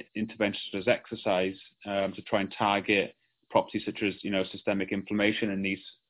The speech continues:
uh, populations. I, I totally get that,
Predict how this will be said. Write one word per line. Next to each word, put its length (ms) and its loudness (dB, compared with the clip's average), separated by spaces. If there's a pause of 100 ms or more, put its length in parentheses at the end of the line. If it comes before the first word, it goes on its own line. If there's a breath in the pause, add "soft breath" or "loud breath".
uh, 120 2
populations. 840 0 (580 loud breath)
I, 120 4 (100)
I 100 4 (140)
totally 400 6
get 320 6 (460)
that, 260 4